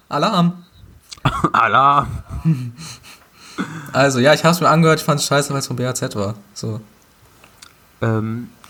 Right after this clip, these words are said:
Speaker 2: ich kann die Abneigung ein wenig verstehen, weil für mich ist es oftmals so immer das Gleiche, so das Leben in Berlin, äh, womit ich halt nicht so viel anfangen kann und es ein bisschen so
Speaker 1: Ich auch nicht.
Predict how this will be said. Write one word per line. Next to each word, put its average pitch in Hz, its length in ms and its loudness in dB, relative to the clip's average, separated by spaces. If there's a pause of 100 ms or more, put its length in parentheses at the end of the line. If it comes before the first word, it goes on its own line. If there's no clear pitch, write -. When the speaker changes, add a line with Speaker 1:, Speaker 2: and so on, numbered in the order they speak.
Speaker 2:
ich 113 140 -6
kann 143 200 0
die 135 140 4
Abneigung 110 520 2
ein 95 220 -2
wenig 104 260 4 (500)
verstehen, 101 500 0
weil 98 300 4
für - 460 -4
mich 175 280 -2
ist - 240 -6
es - 180 -4
oftmals 139 760 0
so 127 360 -2 (140)
immer 131 200 4
das 117 140 0
Gleiche, 120 380 2
so 110 100 -2
das 107 160 2
Leben 110 480 0 (880)
in 117 300 4 (140)
Berlin, 117 520 2 (380)
äh, 101 40 -2 (460)
womit 104 240 4
ich - 80 -2
halt 107 120 2
nicht 110 100 0
so 110 80 2
viel - 80 4
anfangen 107 460 0
kann 107 160 2
und 104 100 0
es 104 140 -6
ein - 100 -20
bisschen 104 280 0
so 98 300 4 (600)
Speaker 1:
Ich - 160 -4
auch 101 180 0
nicht. 113 220 -6